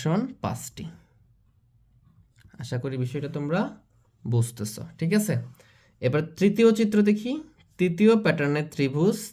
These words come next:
তিনটি, খেয়াল করো, একটা, দুইটা, তিনটা ত্রিভুজ, তিনটি। যদি তিনটি হয় তাহলে কাঠির সংখ্যা কতটি হবে? দেখো এই যে দ্বিতীয়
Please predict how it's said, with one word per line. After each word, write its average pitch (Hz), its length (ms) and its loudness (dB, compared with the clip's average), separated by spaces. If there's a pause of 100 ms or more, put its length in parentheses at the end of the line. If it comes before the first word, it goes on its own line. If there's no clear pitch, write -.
(160)
তিনটি, 113 400 0 (280)
খেয়াল 135 280 -2
করো, 127 160 0 (480)
একটা, 123 340 -4 (140)
দুইটা, 135 300 0 (240)
তিনটা 110 340 0
ত্রিভুজ, 104 320 -4 (800)
তিনটি। 147 420 -2 (1700)
যদি - 200 -4
তিনটি 214 320 8
হয় 180 120 8
তাহলে 165 240 6
কাঠির 180 340 6
সংখ্যা 202 280 6
কতটি 202 360 2
হবে? 208 180 2 (880)
দেখো 170 220 -6 (680)
এই 226 100 0
যে 233 60 4 (100)
দ্বিতীয় 214 260 6